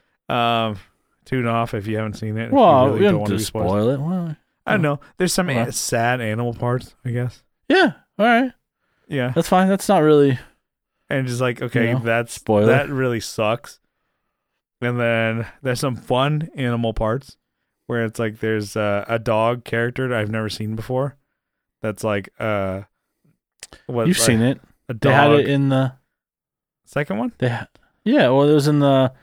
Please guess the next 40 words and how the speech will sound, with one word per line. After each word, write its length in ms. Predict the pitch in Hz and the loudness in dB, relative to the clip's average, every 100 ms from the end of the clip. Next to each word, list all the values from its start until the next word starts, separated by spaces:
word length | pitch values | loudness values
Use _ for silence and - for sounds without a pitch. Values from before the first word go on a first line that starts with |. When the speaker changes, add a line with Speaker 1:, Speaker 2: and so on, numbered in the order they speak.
| _ _ _ - | _ _ _ -4
Speaker 2:
the 80 | 113 | -4
first 380 | - 226 - 127 | 2 2 2 0
one 380 | 113 113 110 110 - | 0 2 0 -4 -2
when 140 | 123 | 0
they 80 | 123 | 2
go 160 | 135 | 4
to 60 | 131 | 4
the 100 | 120 | 0
collector. 640 | - 139 175 - 101 98 - - | 0 2 2 2 0 0 -4 -8
The 80 | 107 | 2
Speaker 1:
Oh, 20 | |
Speaker 2:
dog 340 | 117 123 120 | 4 6 6
is 140 | - 147 | 2 0
Speaker 1:
really? 140 | 123 | 0
Speaker 2:
in 180 | 120 117 | 0 2
the 300 | 110 107 104 _ _ _ - | 2 0 -2 _ _ _ -2
Speaker 1:
Oh, 100 | 190 | 0
yes, 280 | 180 170 170 | 2 0 0
I've 120 | 156 | 0
ne-, 240 | 151 147 | 0 -2
never 260 | 156 143 131 | -2 -2 -2
seen 180 | 147 127 | -2 -4
that 120 | 113 | -4
character. 380 | 110 92 95 92 _ _ _ _ - | -6 -10 -12 -20 _ _ _ _ -4
There's 160 | 143 | -2
this, 140 | 139 135 | 0 0
like, 220 | 127 117 | 0 2
Speaker 2:
Yeah, 60 | 160 | 2
Speaker 1:
what, 40 | |
Speaker 2:
it's 80 | 139 | 4
like 120 | 147 | 4
Speaker 1:
uh, 120 | 131 123 | 6 4
Speaker 2:
a, 220 | 127 127 | 4 0
a 40 | |
dog 320 | 123 131 135 | 2 4 6
in, 100 | 135 | 4
like, 160 | 127 120 | 4 2
a 40 | |
cosmonaut 640 | 110 131 131 120 107 85 - | 2 4 4 2 -2 -2 -6
suit. 320 | - 95 | -6 -6